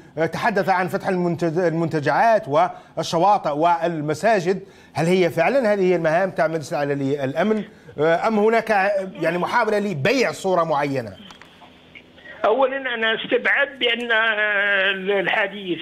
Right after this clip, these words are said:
Speaker 2: في المجلس الأعلى للأمن كان حول هذه القضايا،
Speaker 1: <laughs>
Speaker 2: استبعد نهائيًا.
Speaker 1: يعني،
Speaker 2: لماذا؟
Speaker 1: يعني بيان،
Speaker 2: لأن مش وظيفة.
Speaker 1: نعم، البيان
Speaker 2: هذه
Speaker 1: الب-،
Speaker 2: وظيفة
Speaker 1: نعم.
Speaker 2: تاع الهيئة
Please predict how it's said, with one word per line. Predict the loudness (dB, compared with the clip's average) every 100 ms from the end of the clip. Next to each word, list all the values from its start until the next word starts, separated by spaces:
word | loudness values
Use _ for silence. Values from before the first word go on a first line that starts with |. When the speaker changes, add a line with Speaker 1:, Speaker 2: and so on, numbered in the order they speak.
| -2
Speaker 2:
في | -2
المجلس | 0 -2 -2 -2 0
الأعلى | 0 0 -2
للأمن | -4 -4 -2
كان | -2 -2
حول | -2 -2
هذه | -2
القضايا، | -2 -4 -2 -4 -2 -4 -2
Speaker 1:
<laughs> | -4 -2
Speaker 2:
استبعد | -2 -2 0 -4 -2
نهائيًا. | -2 0 -2 0 0
Speaker 1:
يعني، | 2 2 2 0
Speaker 2:
لماذا؟ | -2 -2 0 2
Speaker 1:
يعني | 2 2 -2
بيان، | 0 2 4 2 0
Speaker 2:
لأن | -2 -2 0
مش | -4 -4 -2
وظيفة. | 0 2 2
Speaker 1:
نعم، | 2 2 0
البيان | 2 2 2 0
Speaker 2:
هذه | -2
Speaker 1:
الب-، | -2
Speaker 2:
وظيفة | -2 -2 -4 0 0
Speaker 1:
نعم. | 0 -2
Speaker 2:
تاع | -2 0
الهيئة | 0 -2 0 0 -2